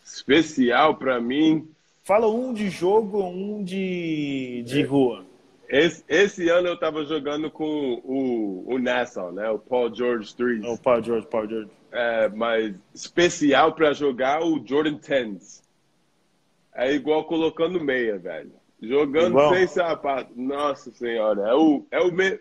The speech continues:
Speaker 1: o meu tênis favorito pra jogar basquete. Ah,
Speaker 2: Legal.
Speaker 1: Jordan Tens. Ah,
Speaker 2: Jordan
Speaker 1: mas,
Speaker 2: Tens.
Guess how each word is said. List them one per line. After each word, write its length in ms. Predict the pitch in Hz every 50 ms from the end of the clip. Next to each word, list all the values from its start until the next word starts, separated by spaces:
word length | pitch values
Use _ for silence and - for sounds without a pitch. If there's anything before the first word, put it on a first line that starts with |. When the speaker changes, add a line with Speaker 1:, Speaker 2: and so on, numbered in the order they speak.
| - 127
Speaker 1:
o 60 | 143 151
meu 400 | 170 190 196 185 185 175 147 - _ _ _
tênis 260 | - 160 170 175 165
favorito 600 | - - 180 180 175 180 175 151 139 139 135 -
pra 160 | _ 123 123 117
jogar 300 | 117 117 110 117 110 104
basquete. 680 | 107 101 101 - _ 95 85 78 - - - - _ _ _ _ _ _ _ _ _ _ _ -
Ah, 220 | 98 104 107 104 101 101
Speaker 2:
Legal. 160 | 98 98 95 101
Speaker 1:
Jordan 240 | 123 131 139 135 123
Tens. 640 | - - 151 135 123 110 101 95 95 - - _ _ _ _ _ _ _ _ _ _ _ _ - -
Ah, 380 | 113 113 117 113 113 113 110 107
Speaker 2:
Jordan 280 | 104 110 110 110 110 107
Speaker 1:
mas, 500 | 107 - - - - - 120 107 - -
Speaker 2:
Tens. 80 | -